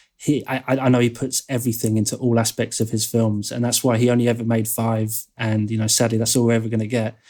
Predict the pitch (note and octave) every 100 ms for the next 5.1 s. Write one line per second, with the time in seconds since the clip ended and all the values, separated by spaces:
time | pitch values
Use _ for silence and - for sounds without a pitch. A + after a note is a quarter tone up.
0 | - - _ - A#2 C3 A#2 C3 A#2 C3
1 | C3 C3+ C3 A#2+ A2+ A2+ G#2+ - A2 A#2+
2 | A#2 A2+ G#2+ G#2+ - _ _ _ _ _
3 | _ - A2 G#2+ G#2 A2 B2 - C3 B2+
4 | A2+ A2 G#2 G#2+ - G#2+ - A#2 A2 A2
5 | G#2